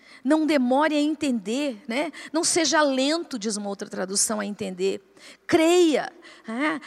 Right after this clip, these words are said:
A ideia ali é que a gente seria como um louco se a gente não acreditasse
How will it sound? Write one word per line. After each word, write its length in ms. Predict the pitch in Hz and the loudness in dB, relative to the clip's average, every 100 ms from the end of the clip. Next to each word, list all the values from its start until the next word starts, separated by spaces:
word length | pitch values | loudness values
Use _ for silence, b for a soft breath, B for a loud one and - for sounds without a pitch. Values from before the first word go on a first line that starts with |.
| B | B
A 100 | 269 | -2
ideia 420 | 285 208 339 359 | 0 4 4 4
ali 240 | 285 302 359 | 0 2 2
é 60 | |
que 240 | 339 320 311 B B | 0 -4 -8 B B
a 80 | 277 | -4
gente 340 | 330 349 359 B - | -4 -4 -8 B -8
seria 340 | - 311 349 | -4 -2 -2
como 220 | - 330 | -2 -4
um 140 | 359 302 | -2 0
louco 480 | 262 349 453 - | 4 4 2 -2
se 160 | 277 294 | -6 -4
a 40 | |
gente 240 | 247 269 269 | -2 -2 -2
não 80 | 269 | -4
acreditasse 1080 | 262 277 262 - 262 285 370 - - 254 | -4 -4 -4 -6 -6 -4 -2 -2 -2 -6